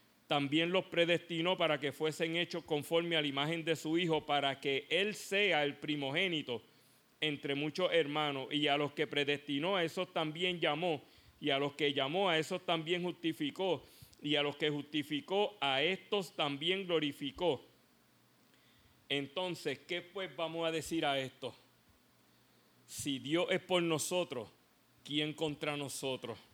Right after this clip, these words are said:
El que no escatimó ni a su propio Hijo, sino que lo entregó por todos nosotros,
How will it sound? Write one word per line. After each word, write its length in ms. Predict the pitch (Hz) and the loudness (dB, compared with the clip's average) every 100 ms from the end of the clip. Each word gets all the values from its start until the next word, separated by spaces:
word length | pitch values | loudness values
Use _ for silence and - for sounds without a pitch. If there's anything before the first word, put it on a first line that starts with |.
| _ _ _ _ - _ - _ _ - | _ _ _ _ -20 _ -20 _ _ -2
El 280 | 151 151 - | 0 0 0
que 160 | 151 | 2
no 160 | 151 180 | 4 2
escatimó 640 | 185 196 190 180 175 190 | 2 0 0 0 2 4
ni 140 | 190 180 | 4 2
a 80 | |
su 240 | 160 170 151 | 2 0 2
propio 480 | 175 185 202 185 190 | 2 2 4 4 6
Hijo, 420 | 202 165 135 123 | 6 4 2 -2
sino 460 | - - 160 156 180 | -10 -2 2 2 2
que 140 | 196 | 2
lo 100 | 175 | 2
entregó 540 | 170 160 151 156 196 190 | 0 0 0 2 2 4
por 200 | 165 147 - | 2 2 -2
todos 340 | - 202 214 208 | 2 4 4 2
nosotros, 640 | 196 170 208 208 180 127 | 0 0 2 2 2 -4